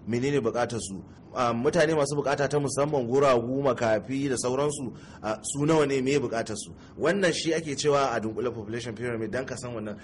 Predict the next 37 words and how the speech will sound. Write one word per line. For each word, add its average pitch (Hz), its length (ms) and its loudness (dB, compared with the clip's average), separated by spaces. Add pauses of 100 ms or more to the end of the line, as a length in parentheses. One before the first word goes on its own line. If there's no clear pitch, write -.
(120)
A 131 100 -4
cikin - 260 -2
su 165 120 -6
kuma 147 140 -4
maza 156 220 4
nawa 160 160 2
ne, 131 140 -2
mata 135 280 0 (100)
nawa 131 200 0
ne? 110 140 -6 (260)
Nawa 147 300 2
ne 151 80 0
suke 151 180 -6
bukatar 131 460 -2
wani 113 180 -2
irin 131 280 0
tsari 120 340 -2 (320)
na 120 140 0
karatu? 120 520 0
Nawa 143 140 2
ne 135 80 -2
suke 131 240 -6
bukatar 120 300 -2
wani 110 160 -2
irin 127 200 0
tsari 117 320 -2
na 110 120 0
lafiya? 113 420 0
Nawa 131 140 -2
ne 123 80 -6
suke 117 180 -8
bukatar 113 360 -6
wani 107 140 -4
irin 120 220 -2
tsari 110 300 0
na 104 80 -2
tsaro? 98 160 -10